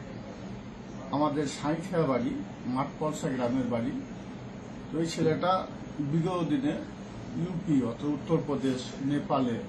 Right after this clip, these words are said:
খেলতে গিয়েছিল এবং স্পোর্টসে আটশো মিটার রানে দৌড় প্রতিযোগিতায় ফার্স্ট হয়েছে এবং ওতে গোল্ড মেডেল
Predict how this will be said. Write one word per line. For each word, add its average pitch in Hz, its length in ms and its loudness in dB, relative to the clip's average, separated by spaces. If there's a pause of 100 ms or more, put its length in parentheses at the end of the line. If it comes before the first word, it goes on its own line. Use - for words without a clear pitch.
(440)
খেলতে 165 280 0
গিয়েছিল 160 420 2 (1120)
এবং 147 280 4
স্পোর্টসে 151 760 2 (100)
আটশো 165 360 2
মিটার 160 300 4
রানে 131 260 6 (140)
দৌড় 147 200 2
প্রতিযোগিতায় 135 640 2 (160)
ফার্স্ট 165 300 0
হয়েছে 127 240 -2
এবং 139 280 2
ওতে 165 220 0
গোল্ড 196 280 2
মেডেল 147 260 4